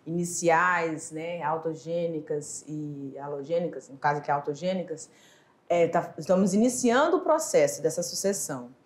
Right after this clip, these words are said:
Aí quando a gente fala assim, ó, ausência de solo, mas professora, mas os líquens lá, as, é, associação de fungos e algas, elas não, não, não estão, só que elas estão em rochas, rochas desnudas, ou rochas como apenas minerais.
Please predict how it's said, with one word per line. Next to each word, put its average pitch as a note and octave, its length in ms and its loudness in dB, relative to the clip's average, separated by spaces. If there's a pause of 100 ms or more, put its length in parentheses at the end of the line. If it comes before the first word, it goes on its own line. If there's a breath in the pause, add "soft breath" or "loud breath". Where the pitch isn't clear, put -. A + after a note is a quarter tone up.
(320 soft breath)
Aí F#3 240 4
quando C4+ 160 6
a C#4 40 8
gente C#4 120 4
fala B3 160 4
assim, A#3+ 220 -2
ó, F3+ 80 4
ausência G#3 680 2
de C4 140 0
solo, F3 480 2
mas A3 140 -4
professora, B3 680 2
mas G3+ 260 4
os A3 220 -4
líquens G#3 640 0
lá, F#3+ 540 2 (360 loud breath)
as, E3+ 240 0
é, E3+ 340 6
associação F3 520 -2
de F3+ 180 -2
fungos G3+ 580 0
e F#3+ 80 6
algas, F3 320 2 (300 loud breath)
elas G#3+ 300 4
não, C4+ 220 6
não, C4 380 4
não B3+ 380 6 (280)
estão, C#4 680 2 (100)
só - 200 0
que G3+ 80 0
elas G#3+ 120 -2
estão A#3 220 -4
em C4+ 100 4
rochas, G#3 640 0
rochas G3+ 460 2
desnudas, A3+ 760 2
ou G3+ 100 2 (160)
rochas G3+ 420 2
como A3+ 300 -4
apenas A3+ 440 2
minerais. D4 840 4